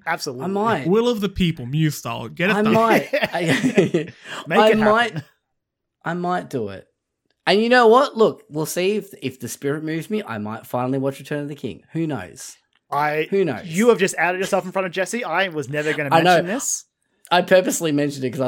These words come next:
Speaker 2: I, I, I need to rip that Band-Aid off right now. Um,
Speaker 1: Jesse, at
Speaker 3: Wait.
Speaker 1: one point, at one point, I lent Joel my
Speaker 3: <laughs> Is
Speaker 1: copy
Speaker 3: it?
Speaker 1: of Return of the King, and he left it in the back of his car for, like, six months.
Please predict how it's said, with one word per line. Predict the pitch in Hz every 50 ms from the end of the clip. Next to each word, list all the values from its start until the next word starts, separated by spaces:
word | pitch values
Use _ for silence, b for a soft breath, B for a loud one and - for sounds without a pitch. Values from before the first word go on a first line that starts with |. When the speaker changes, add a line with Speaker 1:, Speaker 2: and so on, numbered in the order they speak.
| 123
Speaker 2:
I, | 135 131 131
I, | 120 - 135 123 135
I | 135
need | 135 147 147
to | 135 135
rip | 135 127 -
that | 131 117 107
Band-Aid | - 113 110 113 117 113 110
off | 110 110 -
right | 120 113 107 98
now. | 107 110 107 104 110 113 b b b b b b b _ -
Um, | - 120 117 120 113
Speaker 1:
Jesse, | 233 - 214 - 240
at | 226
Speaker 3:
Wait. | 214 208
Speaker 1:
one | 269 370 370 -
point, | - 311 294 233 190 220
at | 180 202 185
one | 185 226 262 359 339
point, | - 262 247 220 202 -
I | 170 190 202 196
lent | 190 185 180 156 156
Joel | 160 165 151 147
my | 143 147 147
Speaker 3:
<laughs> | 151
Is | 151
Speaker 1:
copy | 170 170 165 160 165
Speaker 3:
it? |
Speaker 1:
of | 160 143
Return | 156 147 - 175 160 160
of | 151
the | 143 139
King, | - - 185 156 139 131 135 156 170 - _ _ _ _
and | 170 175 170 151
he | 202 233 285
left | 247 202 196 208 - - _ 202
it | 180 - -
in | 165 165
the | -
back | - - 214 247 262 - 330
of | 220
his | 233 233 226 -
car | - - 240 220 202 185 151 143 147 - _ _ _ _ _ _ _ _ _ _ _ _ _
for, | - 185
like, | 175 165 156 - - _
six | - - - - - 233 214 - -
months. | 180 175 165 - 85 - - - - -